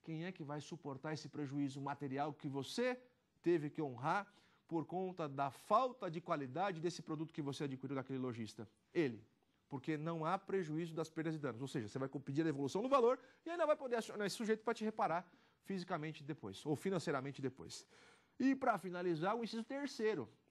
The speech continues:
abatimento proporcional do preço. Tudo bem, eu até aceito receber o produto no estado em que ele está, ou que ele virá. Mas é o seguinte, não pelo preço que eu paguei, vamos ter que negociar aqui. Você me dá algum plus, me dá algum tipo de benefício na tua loja,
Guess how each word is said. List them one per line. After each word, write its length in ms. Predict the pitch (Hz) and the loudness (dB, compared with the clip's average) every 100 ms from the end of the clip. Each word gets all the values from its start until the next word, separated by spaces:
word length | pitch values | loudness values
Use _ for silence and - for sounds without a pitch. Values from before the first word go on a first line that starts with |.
| _ | _
abatimento 640 | 196 214 254 262 233 254 262 | 4 4 0 0 -4 -4 -2
proporcional 520 | 277 269 269 247 262 | -4 0 0 0 -2
do 60 | 269 | -2
preço. 400 | 240 233 - - - | 4 2 2 -12 -6
Tudo 160 | 277 | -2
bem, 340 | 247 254 220 120 - - - | 2 2 2 -2 -12 -18 2
eu 120 | 233 | 4
até 240 | 226 285 | 4 2
aceito 440 | 285 - 277 320 220 | -4 -2 -2 0 0
receber 400 | 190 - 180 185 | 0 2 2 2
o 60 | |
produto 540 | - 175 156 151 - 107 _ _ | 0 0 2 0 -2 -14 _ _
no 160 | 156 190 | 0 2
estado 720 | - - 208 233 196 233 - | 2 0 4 4 2 -4 -6
em 220 | 170 208 208 | -2 -2 -2
que 280 | - 196 | -4 2
ele 300 | 185 190 190 | 2 2 0
está, 440 | 180 - - 135 113 | -4 -4 0 0 0
ou 180 | 165 165 | 2 0
que 160 | - 170 | 2 0
ele 180 | 175 | 0
virá. 420 | 156 165 151 127 - - _ - | 2 2 4 2 -2 -16 _ -2
Mas 100 | 160 | -2
é 40 | |
o 20 | |
seguinte, 400 | 170 302 302 - | 0 0 0 -2
não 120 | 139 | -2
pelo 180 | 143 240 | 0 0
preço 200 | - 269 | 0 0
que 60 | 349 | -2
eu 60 | |
paguei, 260 | 349 370 320 | -2 0 2
vamos 180 | 165 175 | 0 0
ter 100 | 208 | 0
que 80 | 240 | 0
negociar 420 | 233 226 - 214 | 2 2 2 -2
aqui. 260 | - 165 - _ _ | -2 -10 -10 _ _
Você 160 | - 170 | -4 0
me 100 | 175 | 2
dá 120 | 180 | 4
algum 220 | 214 254 | 2 0
plus, 440 | 247 185 202 - - - - 160 | 0 2 2 -2 -14 -20 -8 0
me 80 | |
dá 80 | 160 | 2
algum 160 | 180 190 | 2 0
tipo 200 | 185 185 | -8 -8
de 60 | |
benefício 480 | 180 175 160 185 160 | -6 -4 -4 -6 -6
na 80 | 151 | -4
tua 140 | 156 | -2
loja, 420 | 131 139 226 202 | 0 2 0 0